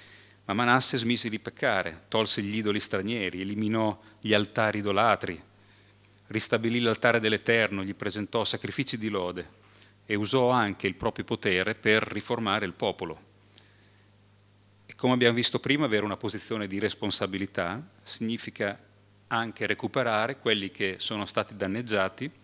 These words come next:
dal proprio comportamento. Manasse riuscì anche in questo, ma non completamente. Infatti,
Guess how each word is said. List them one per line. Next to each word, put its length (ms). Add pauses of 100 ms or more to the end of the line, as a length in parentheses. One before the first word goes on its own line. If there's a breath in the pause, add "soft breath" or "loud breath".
(960 loud breath)
dal 200
proprio 260
comportamento. 880 (1300 loud breath)
Manasse 400
riuscì 380
anche 280
in 80
questo, 680
ma 280
non 240
completamente. 880
Infatti, 560